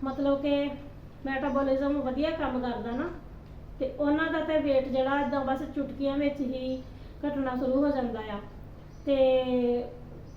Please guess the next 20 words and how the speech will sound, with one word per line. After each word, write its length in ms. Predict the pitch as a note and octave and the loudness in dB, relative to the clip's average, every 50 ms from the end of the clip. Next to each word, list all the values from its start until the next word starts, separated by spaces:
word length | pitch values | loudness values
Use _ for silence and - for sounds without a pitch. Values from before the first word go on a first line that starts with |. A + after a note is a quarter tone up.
| - - | -10 -4
ਆਮ 320 | D4 D4 D4 D4+ D#4 D#4+ F4 | 0 2 4 4 6 6 6
ਹੀ 80 | F4+ | 4
ਮਤਲਬ 320 | E4+ C#4+ F4 D4+ D4+ D4+ D#4 | 4 2 2 4 4 4 4
ਕਿ 80 | D#4+ | 4
normally, 680 | D4+ D4+ D4 C#4+ C#4 C#4 C#4+ D4+ D4+ D#4 E4 E4 E4 D#4+ - - D4+ | 4 4 6 6 6 4 4 4 4 4 4 4 4 2 2 0 0
ਅਹ, 260 | C#4+ C#4 C4+ C4+ C4+ | 2 2 2 0 0
ਲਾਈਫਸਟਾਈਲ 580 | C4 C#4 C4+ C#4 C4+ C4+ - - C#4+ C4 C4+ B3 | 0 2 2 2 2 0 0 0 0 0 0 0
ਜਦੋਂ 180 | C4+ C4 C#4 | 2 2 2
ਚੇਂਜ 320 | C4+ C4+ C#4 C4 C4 B3+ - | 0 2 2 0 0 0 0
ਕਰਦੇ 300 | C4 B3+ B3 A3+ C#4 C#4 | 0 0 0 2 2 2
ਆ 40 | C#4 | 2
ਆਪਾਂ 200 | C4+ C4 C4 C4 | 2 2 0 0
ਤੇ 100 | D4 C#4+ | 2 0
ਉਹਨਾਂ 160 | C#4 C4+ C4+ | 0 0 0
ਦਾ 120 | C#4 C#4 | 0 0
ਵਜ਼ਨ 460 | C4 B3 - - B3 B3 B3 C4+ C4+ | 0 -2 -4 -2 -2 -2 -2 0 -2
ਜ਼ਰੂਰ 420 | A#3+ B3 A#3+ B3 C4 - - C#4+ C#4+ | -2 0 -2 -2 -2 -2 -2 0 0
ਘੱਟ 120 | C#4 - | 0 0
ਜਾਂਦਾ 300 | A#3+ A#3 G#3+ G3+ G3+ G3 | -2 -2 -4 -4 -4 -4
ਆ। 40 | F#3+ | -6